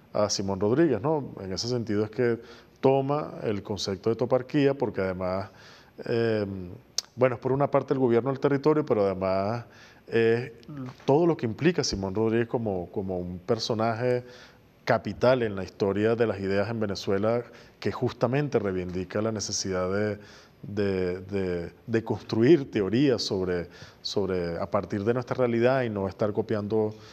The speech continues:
eh, modelos extranjeros, eh, modelos de pensamiento, eh, que no se corresponden con nuestras realidades. Es algo que, como sabemos, Simón Rodríguez es fundamental en eso. Chávez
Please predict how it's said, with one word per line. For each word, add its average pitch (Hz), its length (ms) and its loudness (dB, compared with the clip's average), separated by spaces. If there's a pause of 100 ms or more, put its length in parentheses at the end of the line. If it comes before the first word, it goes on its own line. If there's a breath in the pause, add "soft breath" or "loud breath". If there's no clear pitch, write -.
(220 loud breath)
eh, 107 200 0
modelos 95 420 -2
extranjeros, 110 720 -2 (220)
eh, 92 140 -6
modelos 90 360 -2
de 107 80 0
pensamiento, 101 920 -4 (360 loud breath)
eh, 95 340 -2
que 101 120 -2
no 95 80 -4
se 101 120 -6
corresponden 101 480 -4
con 120 120 -2
nuestras 110 240 -2
realidades. 120 540 2 (420 loud breath)
Es 92 100 -4
algo 101 280 -2 (360)
que, 95 120 -4
como 85 200 -8
sabemos, 95 500 -2
Simón 87 220 -4
Rodríguez 95 400 -2
es 101 140 -2
fundamental 95 540 -6
en 104 100 -4
eso. 123 260 -2
Chávez 95 380 -2